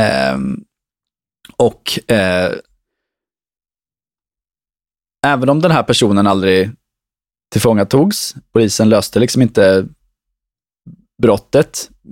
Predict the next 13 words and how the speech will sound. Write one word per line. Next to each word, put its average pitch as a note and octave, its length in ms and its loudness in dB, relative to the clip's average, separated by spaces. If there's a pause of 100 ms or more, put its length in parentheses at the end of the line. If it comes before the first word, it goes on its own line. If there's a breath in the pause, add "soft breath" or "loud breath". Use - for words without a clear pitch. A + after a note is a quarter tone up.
Eh, F#2 180 -10 (200)
man A2+ 140 2
tror G2+ 240 0
sig G#2+ 180 0
väl G2+ 280 0
veta G#2+ 400 -2
ungefär C3 540 0 (640)
vilken B2 360 0
typ B2 220 0
av A2 80 2
person C3+ 400 0
det D3+ 80 2
var. C#3+ 260 2